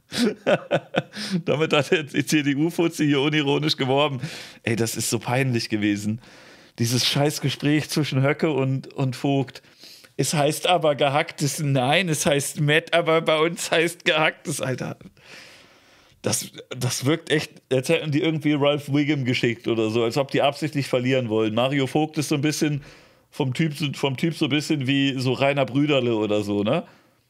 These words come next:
Wirklich so ein Typ, dem guckst du ins Gesicht und dann kannst du sehen, wie das Äffchen in seinem Kopf immer so macht.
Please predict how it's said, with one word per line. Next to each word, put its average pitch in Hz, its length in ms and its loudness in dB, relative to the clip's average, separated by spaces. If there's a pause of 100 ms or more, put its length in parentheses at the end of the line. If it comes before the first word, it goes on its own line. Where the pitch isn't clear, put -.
(140)
Wirklich 143 280 -2
so 160 80 2
ein 135 60 -2
Typ, 202 180 -2
dem 151 140 0
guckst 180 300 -2
du 180 60 4
ins 165 180 0
Gesicht 165 400 0
und 160 80 0
dann 151 100 0
kannst 165 240 -2
du 147 60 -2
sehen, 156 260 2
wie 151 80 0
das 139 160 -4
Äffchen 160 340 0
in 139 140 0
seinem 135 240 0
Kopf 147 240 0
immer 131 240 2
so 135 180 2
macht. 120 360 -2